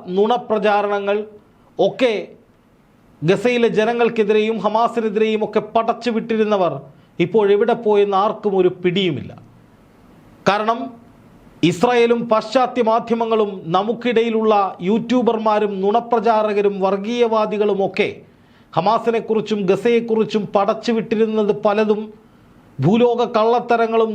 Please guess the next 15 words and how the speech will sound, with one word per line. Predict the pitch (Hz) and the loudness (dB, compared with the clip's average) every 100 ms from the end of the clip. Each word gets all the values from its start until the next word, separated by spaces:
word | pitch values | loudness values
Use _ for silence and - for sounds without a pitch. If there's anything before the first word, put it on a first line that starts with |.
| 202 | 0
നുണകളുമാണ് | 208 233 254 254 247 226 214 208 196 | 2 2 2 2 2 0 0 0 0
എന്ന് | 185 190 202 202 - _ _ - | 0 -2 -4 -8 -20 _ _ 0
പ്രവൃത്തിയിലൂടെ | 208 233 247 254 262 240 233 220 214 | 2 2 -2 -2 0 2 2 2 2
ലോകത്തിന് | 214 220 226 220 220 202 | 2 0 0 0 -2 0
തെളിയിച്ചു | 208 233 247 - 226 | 0 2 -4 -4 0
കൊടുത്തുകൊണ്ടിരിക്കുകയാണ് | 220 208 214 208 196 196 175 196 190 180 160 147 - - - - 175 | 0 0 0 0 0 -2 -4 -2 2 2 0 -4 -8 -20 -20 -6 -2
ഹമാസും | 185 196 185 185 170 151 | 0 0 -2 -6 -2 0
ഗസയിലെ | 175 196 185 180 143 123 | 2 2 2 0 -2 -2
ജനങ്ങളും. | 165 156 123 - - - - _ _ _ - - - - - - - - - - | 0 0 -6 -10 -16 -20 -20 _ _ _ -20 -20 -20 -20 -20 -20 -20 -20 -14 0
വെടിനിർത്തൽ | 180 214 233 240 226 | 2 4 2 0 2
കരാറിൻ്റെ | 226 226 226 220 220 233 240 - 180 | 2 2 0 0 0 0 -2 -2 0
അടുത്ത, | 233 - - - - - 175 | 0 -2 -2 -2 -8 -4 0
അടുത്ത | 226 233 254 - | 0 0 -2 0
ഘട്ടം | 208 220 220 170 | -4 0 -2 0
അല്ലെങ്കിൽ | 185 190 | 0 0